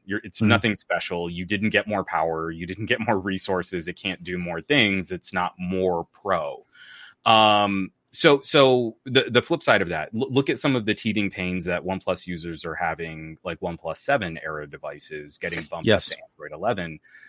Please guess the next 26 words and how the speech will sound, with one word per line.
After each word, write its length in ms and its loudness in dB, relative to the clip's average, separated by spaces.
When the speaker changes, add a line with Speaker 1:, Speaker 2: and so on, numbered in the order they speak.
Speaker 2:
Exactly. 280 -2
Speaker 1:
Because 280 2
of 60 -4
the 80 4
way 180 6
that 120 2
we 100 -4
changed 340 -2
the 140 -2
underpinnings 760 -4
and 100 -4
because 320 -2
of 60 -8
the 60 2
way 160 4
that 280 2
Google 600 4
and 540 4
the 140 4
manufacturers 1080 0
are 120 0
customizing 800 0
software 600 2
for 140 -8
chipsets 720 -4
that 180 -4